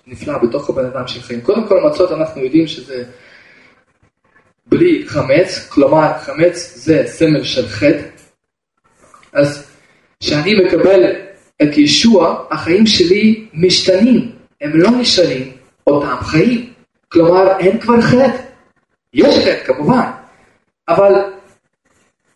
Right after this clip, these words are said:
לא שאני חי בזה, ולא שאני נהנה בזה.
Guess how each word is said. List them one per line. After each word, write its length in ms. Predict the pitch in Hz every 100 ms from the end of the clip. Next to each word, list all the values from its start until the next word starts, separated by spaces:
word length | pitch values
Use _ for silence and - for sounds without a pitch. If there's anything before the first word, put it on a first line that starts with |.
| _ _ _ _ _ _ _ _ _ _ _ _ _ _ -
לא 180 | 196 247
שאני 560 | - 240 190 190 233
חי 340 | - - 214 254 175
בזה, 360 | 160 - 101 - _ _ _ 139
ולא 200 | 160 226
שאני 360 | - 202 202
נהנה 580 | 180 165 147 147 185 220 - - _ _
בזה. 280 | 101 104